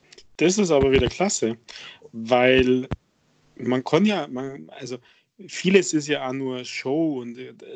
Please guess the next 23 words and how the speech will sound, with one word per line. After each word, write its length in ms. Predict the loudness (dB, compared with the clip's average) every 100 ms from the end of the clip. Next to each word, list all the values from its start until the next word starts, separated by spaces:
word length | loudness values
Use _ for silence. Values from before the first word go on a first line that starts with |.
| -16 -8
Lore-, 340 | 2 2 4 2
leere, 680 | 0 -4 -4 2 4 2 -2 -6 _ _ -20 -20 _ -4
leere 300 | -2 -2 -4
Worthülsen. 680 | -6 -4 -6 -6 -8 -12 -14 -20 _ _
Und, 480 | -6 -2 -2 -4 -12 -8
ähm, 320 | -6 -4 -6 -6
wenn 220 | -2 0
die, 100 | -2 -4 -4
wenn 240 | -4 -4
die 160 | -6 -6
Journalisten 880 | -6 -4 -2 -2 -4 -6 -8 -8
das 160 | -6 -8
tatsächlich 760 | -12 -10 -10 -10 -10 -12 -12 _ _ _ _ -14
drauf 420 | -4 2 2 2
haben, 360 | -4 -4 -8 -6
den 160 | -4 -4
so 180 | -8
zu 140 | -6 -6
interviewen 640 | -6 -8 -8 -6 -4 -4
und 240 | -8 -10 -6
dann 240 | -6 -6
halt 240 | -10 -10 -8
auch 240 | -6 -8